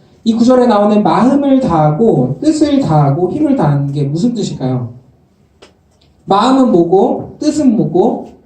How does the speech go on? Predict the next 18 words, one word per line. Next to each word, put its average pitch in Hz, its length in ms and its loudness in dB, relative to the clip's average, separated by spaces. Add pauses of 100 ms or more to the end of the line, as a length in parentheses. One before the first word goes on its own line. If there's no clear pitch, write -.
(160)
힘은 311 260 2
뭘까요? 123 460 -2 (1400)
이 226 100 2
원어적인 262 560 2
의미를 233 340 2
좀 233 140 2
생각을 247 380 2
해야 254 180 4
되는데, 156 580 0 (300)
마음이라는 254 720 2
단어의 185 640 2
다른 180 640 0
의미는 165 560 -2 (160)
목숨, 170 800 -2
심장, 247 680 -4 (360)
이걸 175 200 2
의미합니다. 120 560 -2 (460)
이게, 175 220 -2